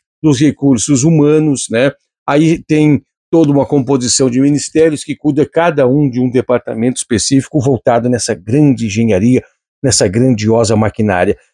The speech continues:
E tudo isso como é que é escolhido? Através, então, do nossos de, do nosso direito popular, nossa democracia,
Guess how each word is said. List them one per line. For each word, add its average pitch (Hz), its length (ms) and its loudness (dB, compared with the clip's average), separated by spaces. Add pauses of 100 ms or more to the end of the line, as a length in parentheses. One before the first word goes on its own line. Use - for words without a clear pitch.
(120)
E 190 80 0
tudo 277 260 2
isso 277 180 0
como 269 160 0
é 247 60 0
que - 100 -6
é 262 80 0
escolhido? 175 600 -2
Através, 165 560 0
então, 147 340 -2 (320)
do 135 120 -2
nossos 147 360 0
de, 151 200 2
do 131 160 -4
nosso 156 320 0
direito 147 420 0
popular, 165 560 0
nossa 131 280 -2
democracia, 160 760 -2